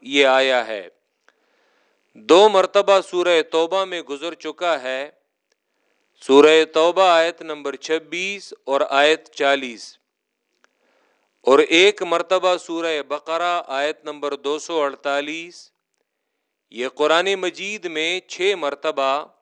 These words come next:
یہ وارد ہوا ہے۔ علامہ ابن قیم اپنے استاد شیخ الاسلام ابن تیمیہ رحمہ اللہ کے حوالے سے کہتے ہیں کہ جب بھی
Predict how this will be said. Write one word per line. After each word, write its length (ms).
یہ 240
وارد 340
ہوا 380
ہے۔ 220
علامہ 440
ابن 320
قیم 480
اپنے 260
استاد 680
شیخ 300
الاسلام 640
ابن 260
تیمیہ 720
رحمہ 400
اللہ 380
کے 120
حوالے 420
سے 200
کہتے 460
ہیں 280
کہ 140
جب 240
بھی 240